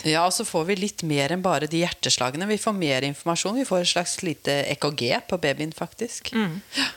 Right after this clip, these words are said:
Speaker 1: Så vi har mer informasjon om hvordan babyen har det under fødsel, enn hvis vi bare hører sånn dunk, dunk, dunk.
Speaker 2: Mm.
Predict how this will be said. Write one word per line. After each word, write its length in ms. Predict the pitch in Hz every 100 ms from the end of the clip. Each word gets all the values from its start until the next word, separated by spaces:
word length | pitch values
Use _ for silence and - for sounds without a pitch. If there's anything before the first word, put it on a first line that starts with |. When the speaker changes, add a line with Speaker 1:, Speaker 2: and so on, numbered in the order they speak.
| - -
Speaker 1:
Så 140 | - 196
vi 60 |
har 80 | 196
mer 320 | 196 175 143 143
informasjon 600 | 156 - 180 170 143 143
om 120 | 151
hvordan 260 | 139 143
babyen 340 | 143 127 - 147
har 200 | 143 123
det 140 | 135 147 139
under 120 | -
fødsel, 400 | - 139 - 170 - -
enn 120 | 190
hvis 160 | 202 -
vi 60 |
bare 340 | 320 294 123 139
hører 240 | 147 -
sånn 200 | - - - - - - - -
dunk, 340 | 139 135 131 -
dunk, 260 | - 120 127 -
dunk. 400 | - - - - - - - -
Speaker 2:
Mm. 280 | 208 160